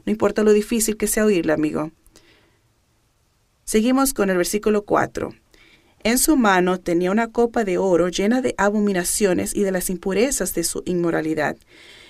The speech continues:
En otras palabras, en la mano de este sistema religioso caído, cuyos colores son púrpura y escarlata, hay una copa de vino de oro y todo el mundo bebe y se confunde y embriaga por estas falsas doctrinas.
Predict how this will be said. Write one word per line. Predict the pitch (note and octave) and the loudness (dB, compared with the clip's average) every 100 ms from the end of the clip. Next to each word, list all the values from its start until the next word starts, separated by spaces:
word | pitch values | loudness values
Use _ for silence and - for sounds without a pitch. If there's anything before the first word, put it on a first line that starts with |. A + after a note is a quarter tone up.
| _ _ | _ _
En | - A3 | 0 2
otras | B3+ C4+ | 2 0
palabras, | - G#3+ F#3 D#3+ D3+ - | 0 2 2 2 -2 -6
en | - | -6
la | F#3 E3+ | -4 -2
mano | F3+ B3+ D#4 B3 | 0 4 4 6
de | G3+ | 0
este | A3 A#3 | 0 -4
sistema | A3+ F3+ - F#3+ A3 | -4 -6 -6 -2 -2
religioso | A#3 G3 E3 F#3 G3 A3 | -2 -4 -4 -4 -4 -4
caído, | B3 B3 G#3 F3 F#3 - - - - _ | -2 0 2 0 -2 -8 -20 -20 -20 _
cuyos | F#3+ F3+ - | -6 -4 -4
colores | F#3 F#3+ G#3 | 0 2 2
son | A3 A3 | 2 0
púrpura | A3 A#3 G#3 - F3 E3 | 2 2 2 -2 0 2
y | F3+ | 0
escarlata, | - A#3 B3+ G3+ - F#3 - | -2 0 2 0 -2 -8 -8
hay | G3+ A3+ | -4 -2
una | A#3 A#3 F#3 | 0 0 -2
copa | - A3+ A3 G#3+ G#3+ | -4 2 2 2 0
de | G#3+ | 2
vino | G#3+ A3+ G3+ G#3+ D#4+ | 2 2 0 0 -4
de | F3 F3+ | -4 -4
oro | - A#3 A3+ F#3 - - | 0 2 2 0 -4 -20
y | - F#3 | -10 -8
todo | F#3 - B3 C#4 | -6 0 2 2
el | C4 | 2
mundo | B3+ C#4 A3 F#3 | 4 4 2 2
bebe | G3 B3+ G#3+ E3+ - | 2 2 2 -2 -6
y | F#3+ | -6
se | - | -6
confunde | - F3+ F3 B3+ C#4+ G3+ - - - | -2 -4 -2 0 2 0 -4 -12 -20
y | - G3+ | -6 -2
embriaga | F#3+ F3+ F#3+ B3 A#3+ | -2 -2 2 2 2
por | G3 F3+ | 2 0
estas | F3 - F3 | -2 -4 -6
falsas | - E3+ F#3 | -4 -2 -4
doctrinas. | F3+ F3 - E3+ E3 D#3 D#3+ - | -4 -8 -6 -6 -4 -4 -6 -8